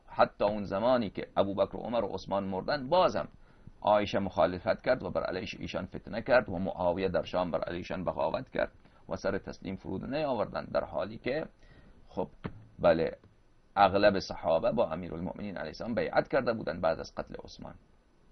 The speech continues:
به خاطر این امر، امر خطیر، امر حیاتی، امر امامت هست که ایشان این امر را بیان می‌کنند، و الا اگر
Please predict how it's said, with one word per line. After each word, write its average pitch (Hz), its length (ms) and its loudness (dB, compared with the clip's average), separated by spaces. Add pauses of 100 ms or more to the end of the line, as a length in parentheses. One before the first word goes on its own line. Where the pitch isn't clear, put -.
(1000)
به - 80 -4
خاطر - 360 -8
این 135 420 -6
امر، 90 420 -6 (680)
امر 92 240 2
خطیر، 92 540 -4
امر 85 240 -2
حیاتی، 80 720 -4
امر 92 320 -4
امامت 90 480 0
هست - 220 -8
که - 60 -8
ایشان - 400 -6
این 92 160 -6
امر 85 140 -4
را 78 140 -2
بیان 71 260 -2
می‌کنند، 62 320 -8
و - 40 -6
الا 110 300 2
اگر - 200 0